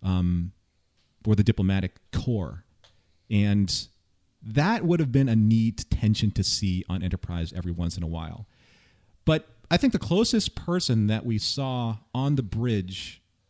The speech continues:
that was more civilian than officer was Hoshi. And Hoshi was more of a linguist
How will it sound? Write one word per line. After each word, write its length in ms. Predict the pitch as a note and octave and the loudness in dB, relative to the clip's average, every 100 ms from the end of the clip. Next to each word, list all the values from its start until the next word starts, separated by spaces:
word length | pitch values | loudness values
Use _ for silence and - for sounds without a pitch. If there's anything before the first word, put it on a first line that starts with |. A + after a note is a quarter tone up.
| _ | _
that 280 | A2 A#2+ A#2 | -4 -4 -2
was 400 | A#2 A2+ G#2+ - | 0 0 -2 0
more 400 | A#2+ D3 E3+ E3+ | 2 4 2 0
civilian 840 | - C#3 G#2 C3 C#3 B2+ A2 G#2+ | -2 -4 2 2 4 4 4 4
than 160 | G#2+ G#2+ G2 | 2 0 -4
officer 720 | A#2+ - A#2+ - F2+ F2 G#2 _ _ _ _ _ _ - | -6 -6 -6 -6 -6 -8 -12 _ _ _ _ _ _ -4
was 140 | G#2 | -4
Hoshi. 600 | - G#3 A3 - D2+ E2 _ _ _ _ _ | -2 -2 -2 -2 -4 -8 _ _ _ _ _
And 640 | C3+ C3+ C3 C3 B2+ - - _ _ _ _ _ _ _ _ _ _ _ _ _ _ _ - | 4 6 6 6 4 0 -10 _ _ _ _ _ _ _ _ _ _ _ _ _ _ _ -2
Hoshi 400 | F#3 A#3+ - D3+ | 2 2 4 4
was 240 | C#3 A2+ | 4 4
more 240 | C3+ D3 | 4 4
of 60 | B2+ | 2
a 40 | |
linguist 840 | A#2 G#2+ C#3+ D#3 G2+ F#2+ - - | 0 0 4 4 4 2 0 -6